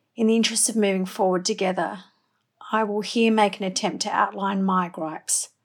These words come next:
my prejudice. I hope that you will take my criticisms and points as constructive. After all, feedback is a gift, and I feel neither of us can live healthily on this earth if we can't do away with the excess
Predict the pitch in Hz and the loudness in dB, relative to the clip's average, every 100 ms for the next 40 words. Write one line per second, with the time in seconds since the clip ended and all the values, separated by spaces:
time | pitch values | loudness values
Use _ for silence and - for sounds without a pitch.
0 | _ _ _ _ 202 190 208 196 185 175 | _ _ _ _ 4 4 2 -2 -4 -8
1 | - - - _ _ _ _ _ _ _ | -8 -8 -10 _ _ _ _ _ _ _
2 | _ _ _ _ _ _ _ _ _ - | _ _ _ _ _ _ _ _ _ 4
3 | 240 190 - 226 214 - - - 226 226 | 4 4 4 6 6 2 -14 -6 0 2
4 | 214 - 220 196 190 226 202 208 190 190 | 2 2 0 -2 -2 -2 0 0 -2 -2
5 | 185 180 185 226 208 185 208 185 185 - | -4 -2 -2 0 0 2 0 0 -2 -4
6 | 185 - - 185 - 196 - - 214 - | -6 -8 -6 -2 4 4 2 -18 -18 -18
7 | - _ _ _ _ - 208 196 - 202 | -18 _ _ _ _ 6 6 6 4 2
8 | 180 - 220 196 196 190 - 233 - 190 | 2 4 2 4 2 2 -6 -4 -4 -4
9 | 185 185 - - _ _ _ _ _ _ | -6 -6 -10 -18 _ _ _ _ _ _
10 | _ _ - 226 220 214 233 220 214 220 | _ _ 0 6 6 6 2 2 4 4
11 | 233 214 202 - 220 214 190 - 214 208 | 4 2 2 0 0 -2 -2 -2 -2 -2
12 | 226 208 196 202 - - 214 180 185 - | -2 0 -2 -4 -2 2 4 2 -2 -10
13 | 226 233 220 - 220 202 190 - 233 214 | -4 -2 -2 -2 -2 0 -4 -2 4 4
14 | 202 202 196 196 202 220 - - 190 185 | 6 4 2 -2 -2 -4 -2 0 0 -2
15 | - | -8